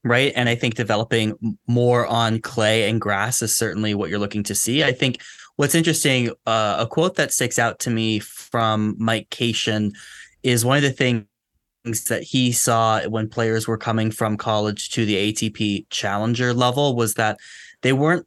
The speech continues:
used to having to do it day after day after day. When you're in college, you might need to get up and play for a weekend. You're doing an S E C road trip and you need to show up Friday and Sunday. But what if you have to show up Monday, Tuesday, Wednesday, Thursday, and Friday,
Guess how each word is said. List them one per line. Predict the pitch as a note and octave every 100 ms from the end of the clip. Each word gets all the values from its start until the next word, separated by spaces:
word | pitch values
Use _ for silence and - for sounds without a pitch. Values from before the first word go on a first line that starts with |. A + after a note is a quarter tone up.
| -
used | A2 A#2+ C#3 -
to | C3
having | B2 A#2+ A#2
to | A2
do | G#2+ A2 G#2+
it | C3 - _ _ A2+
day | B2 A#2+ A#2+
after | G#2 A2 G#2+
day | G#2 G2+ G2+
after | D2+ - F#2+
day. | F2+ D#2 - -
When | A#2
you're | A#2+
in | A2+ C3 C3
college, | B2+ B2+ B2+ B2+
you | B2
might | B2 B2+
need | C#3
to | C3+
get | A#2 A2+ A2+
up | A2
and | A2+ G#2+
play | A#2+ G#2+
for | G#2+ A2
a | G#2+
weekend. | G#2 B2 - F#2+ D#2+
You're | G2+
doing | G2 A2+ A2+
an | A2
S | G2+ A2
E | A#2
C | - A#2
road | G#2+ A#2 A2+
trip | - A2+ - - - -
and | A#2+
you |
need | B2 A#2+
to | A#2+
show | - B2
up | A#2 -
Friday | - A2+ A#2+ A#2
and | G2+
Sunday. | - - G2+ F2+ - - - - _
But | B2
what | A2+ D#3+
if | F#3+
you | F#3
have | E3
to | D#3+
show | C#3 D3
up | C3
Monday, | A#2+ B2 C3 B2+
Tuesday, | B2+ A#2 A#2+
Wednesday, | A2 A2 G#2+ G#2+
Thursday, | A2 G#2+ G#2 G2+
and | A2+ D#3
Friday, | - E2+ A#1+ -